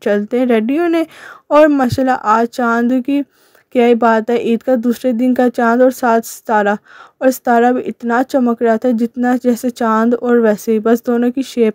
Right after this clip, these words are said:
में फ़र्क था। सितारा भी बहुत ही प्यारा लग रहा था। और यहाँ पे देखिए हमारी जो रेसिपी है तकरीबन बनने के करीब करीब है, काफ़ी हद तक चीज़ें रेडी हो गई हैं। और किचन के खिलारे की तो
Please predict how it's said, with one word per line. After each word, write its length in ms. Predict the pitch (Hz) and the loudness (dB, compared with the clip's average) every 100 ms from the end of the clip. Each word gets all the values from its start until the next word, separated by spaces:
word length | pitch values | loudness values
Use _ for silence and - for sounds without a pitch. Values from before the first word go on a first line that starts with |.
| - | -4
में 100 | 233 | -8
फ़र्क 320 | 240 220 208 | -6 -4 -6
था। 180 | - 247 - - - _ _ | -6 -10 -10 -20 -20 _ _
सितारा 400 | - 247 233 240 | -2 4 4 4
भी 100 | 254 | 2
बहुत 320 | 226 240 240 | 2 2 0
ही 60 | 233 | -2
प्यारा 340 | 247 208 196 190 | -4 -2 -2 -2
लग 220 | 190 202 | -4 -4
रहा 140 | 190 | -6
था। 200 | 196 196 196 - - _ 262 | -6 -10 -12 -20 -20 _ 0
और 80 | |
यहाँ 220 | 277 269 262 | 4 4 2
पे 120 | 294 | 0
देखिए 280 | 262 247 269 | -2 -2 -2
हमारी 260 | 262 240 | 2 2
जो 220 | 240 254 254 | 2 4 4
रेसिपी 460 | 240 233 233 262 | 2 -2 -8 -4
है 100 | 262 247 | -2 -2
तकरीबन 600 | 247 240 214 233 247 233 226 | -4 -4 -2 0 0 -2 -6
बनने 380 | 220 220 226 226 | -2 0 2 2
के 140 | 226 262 | 0 -4
करीब 320 | - 220 226 | -4 -4 -4
करीब 320 | - 247 277 269 | -4 -2 0 2
है, 120 | 285 _ - - _ - | 0 _ -20 -20 _ 0
काफ़ी 300 | 262 269 311 | 2 4 4
हद 120 | 254 | 2
तक 180 | 262 254 | 0 -2
चीज़ें 320 | 262 240 247 | -2 0 2
रेडी 340 | 254 233 208 247 | 4 2 2 2
हो 140 | 233 | 2
गई 120 | 220 240 | 2 0
हैं। 100 | 247 | 0
और 160 | - 240 | -2 -4
किचन 360 | 240 - 247 | -6 -4 -4
के 120 | 240 254 | -2 -4
खिलारे 460 | 254 226 214 220 226 | -2 0 2 0 -2
की 120 | 254 | -2
तो 160 | 262 | -4